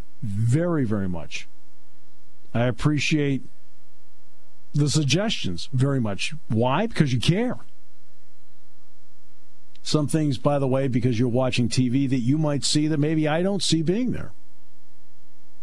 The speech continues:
That happens sometimes. Sometimes there's some things that are brought up sometimes. I remember Doug in Wellsboro brought up the, what, the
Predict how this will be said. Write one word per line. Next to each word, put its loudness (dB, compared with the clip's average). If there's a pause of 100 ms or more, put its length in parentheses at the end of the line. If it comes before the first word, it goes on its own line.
(580)
That 2
happens 2
sometimes. 0
Sometimes 0
there's 0
some 0
things 0
that 2
are 2
brought 2
up 2
sometimes. 0
I -2
remember 2
Doug 2
in 0
Wellsboro 0
brought 0
up -2
the, 0
what, -2
the -2